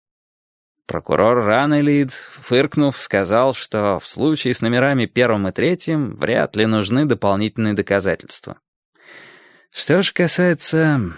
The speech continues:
номера второго, то тут Ранелид решил отталкиваться от решения суда. Как только суд согласится, что номера первый и третий отправились к праотцам,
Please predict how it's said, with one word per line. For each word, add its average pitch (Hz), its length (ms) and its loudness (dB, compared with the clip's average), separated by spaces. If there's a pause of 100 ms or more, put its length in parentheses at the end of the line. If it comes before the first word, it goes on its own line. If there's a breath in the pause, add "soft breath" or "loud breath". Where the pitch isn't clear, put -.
номера 151 520 2
второго, 127 600 0 (500)
то 82 140 0
тут 180 300 0
Ранелид 160 840 0
решил 175 460 0
отталкиваться 139 720 -2
от 123 100 -2
решения 135 400 0
суда. 147 380 0 (640 loud breath)
Как - 240 -2
только - 260 2
суд - 240 2
согласится, 127 560 0
что - 200 0
номера 131 340 2
первый 117 400 2
и - 20 -4
третий 131 360 0
отправились 98 560 -2
к - 80 -20
праотцам, - 720 -2